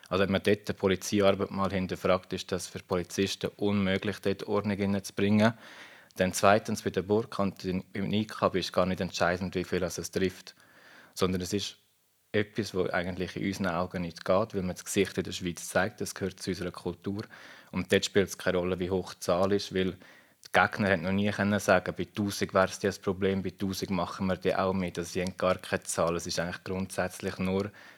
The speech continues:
ein Argument, das sie einfach brauchen, um die Initiative zu bekämpfen.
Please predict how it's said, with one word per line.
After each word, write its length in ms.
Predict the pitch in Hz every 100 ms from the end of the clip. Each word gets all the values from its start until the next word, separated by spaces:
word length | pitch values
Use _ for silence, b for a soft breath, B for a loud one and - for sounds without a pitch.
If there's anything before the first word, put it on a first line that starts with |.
| B
ein 120 | 90 95
Argument, 560 | 92 - 92 87 90
das 160 | 85 -
sie 80 | 85
einfach 180 | 87
brauchen, 400 | - 87 87 - - -
um 180 | 87 87 _ B B -
die 60 |
Initiative 560 | 92 - 98 - 82 -
zu 100 | -
bekämpfen. 640 | - - 82 80 - -